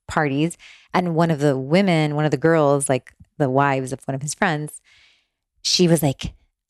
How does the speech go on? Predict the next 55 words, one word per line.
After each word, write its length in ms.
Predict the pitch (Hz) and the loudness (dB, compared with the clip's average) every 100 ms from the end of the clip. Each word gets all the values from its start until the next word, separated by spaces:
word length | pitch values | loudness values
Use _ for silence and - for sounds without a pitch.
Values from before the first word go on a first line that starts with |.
| _ - | _ -6
"I 60 | - | -4
see 340 | - 294 392 | -2 -4 -6
what 180 | 403 302 | -6 -4
you're 80 | 240 | 0
doing 320 | 214 254 226 | 2 4 2
on, 160 | 170 | 0
like, 220 | 139 131 - | -2 -8 -6
social 320 | 196 - 170 | -6 -4 0
media." 260 | 175 156 | 2 2
This 160 | 151 185 | 2 2
was, 100 | 185 | 2
like, 120 | 175 | 2
in 60 | 160 | 0
the 60 | |
beginning 320 | 143 147 160 147 | -2 0 0 -2
of 100 | 139 | -4
my 120 | 131 | -6
process. 560 | - 143 - 135 - | -2 -2 0 -2 -4
And 100 | - | -8
she's 160 | - - | -12 -10
like, 200 | 139 - - - _ _ - | -12 -14 -20 -20 _ _ -4
"You 80 | 214 | -2
know, 80 | 226 | 0
I've 140 | 190 | 2
always 280 | 294 440 - | 4 4 0
felt 340 | - 180 208 - | -4 -2 -2 0
like, 320 | 165 139 _ _ _ _ _ _ _ - | -2 -2 _ _ _ _ _ _ _ -10
like, 140 | - | -4
something's 400 | - 180 226 208 | 0 2 2 0
protecting 540 | - - 180 - 156 | -4 -4 -4 -4 -6
me, 120 | 139 127 | -4 -4
like 160 | 123 | -4
a 60 | 135 | -4
guardian 460 | 151 165 185 170 | 2 2 2 0
angel. 400 | 156 185 147 - - | 0 0 0 -2 -4
Like, 160 | 147 _ | -6 _
do 80 | - | -14
you 60 | 175 | -2
think 160 | 311 | -2
that's 200 | 440 - | 0 -4
my 80 | 392 | -4
spirit 460 | 285 - 151 185 - | -4 -2 0 0 0
guide?" 340 | 247 269 294 | 0 0 2
<laughs> 180 | 233 214 | 4 4
You 120 | 208 | 4
know, 120 | 208 | 4
like, 160 | 196 190 | 2 0
so 120 | - | -2
she 240 | - 349 370 | 0 0 0
pulled 320 | - 220 196 190 | 0 2 2 0
me 140 | 185 | -2
to 100 | - | 0
the 100 | 170 | 0
side 540 | - 160 156 160 156 147 | 0 -2 0 0 0 -2
and 160 | 143 | -4